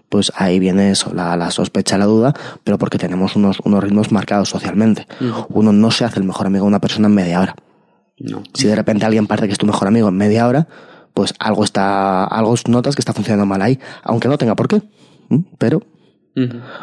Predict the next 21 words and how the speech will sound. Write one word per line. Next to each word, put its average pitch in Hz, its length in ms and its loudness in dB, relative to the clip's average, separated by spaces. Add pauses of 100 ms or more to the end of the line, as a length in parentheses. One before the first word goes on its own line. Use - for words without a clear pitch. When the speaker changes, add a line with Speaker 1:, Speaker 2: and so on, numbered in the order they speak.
Speaker 1:
pero 104 160 0
lo 101 80 2
notamos. 87 440 -2 (760)
Unas 127 180 2
cosas 156 220 0
que 135 100 -2
se 123 120 -2
hacen, 104 200 -4
bueno, 104 220 0
esto 117 140 -4
lo 113 60 0
tenemos 117 220 0
todo 98 180 0
claro, 110 200 0
ahora 98 100 2
veremos 107 260 2
que - 100 -2
es - 60 2
una 110 100 4
de 101 40 2
las, 92 300 -2